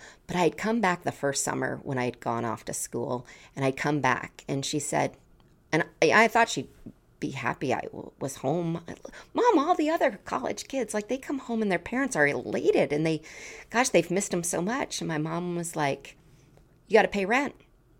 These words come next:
"But this is, like, the whole house." Anyway, she made me pay rent for a summer. I never went back. I never went back and stayed another minute in that house. I never went back to that house.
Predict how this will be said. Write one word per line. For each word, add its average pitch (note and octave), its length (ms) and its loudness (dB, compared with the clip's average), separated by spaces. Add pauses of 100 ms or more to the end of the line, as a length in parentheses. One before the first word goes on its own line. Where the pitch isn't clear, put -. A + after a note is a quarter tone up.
(1600)
"But - 520 -10
this G3 160 -2
is, F#3+ 120 -8 (120)
like, E3 200 -2
the D3 60 -10
whole F3+ 200 -6
house." - 560 -4
Anyway, D3+ 420 4 (420)
she - 140 -2
made B3+ 140 4
me A#3+ 60 -2
pay B3 180 2
rent A3+ 320 2 (140)
for - 160 -2
a D#3+ 40 -2
summer. D3+ 300 -2
I F#3 120 8
never G3+ 200 6
went E3 220 0
back. - 300 2
I C#3 60 -2
never C#3 200 -2
went C3 200 -4
back C3 260 0
and A#2+ 260 -6
stayed C#3+ 340 -4
another C3 420 -2 (140)
minute C#3 600 -2
in C3 140 -2
that - 180 -4
house. - 500 -4
I B2 100 -4
never B2 280 -4
went B2+ 240 -4
back C3 240 -4
to - 100 -10
that - 200 -6
house. - 420 -4